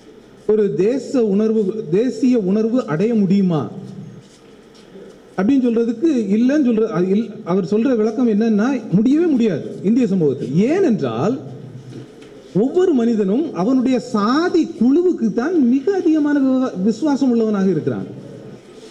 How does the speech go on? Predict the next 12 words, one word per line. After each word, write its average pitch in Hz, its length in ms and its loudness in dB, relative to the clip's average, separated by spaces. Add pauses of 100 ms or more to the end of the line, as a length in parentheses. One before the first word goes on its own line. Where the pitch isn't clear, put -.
(2500)
அந்த 302 280 2
சாதி 320 440 0
குழுவுக்கு 294 480 0
அவன் 277 260 0
அதிகமாக 285 560 2
விசுவாசம் 269 500 0
உள்ளவனாக 247 420 2
இருக்கும் 233 300 2
பொழுது, 220 300 2
அந்த 233 200 0
சாதி 294 560 0
நெறிகளை, 277 800 2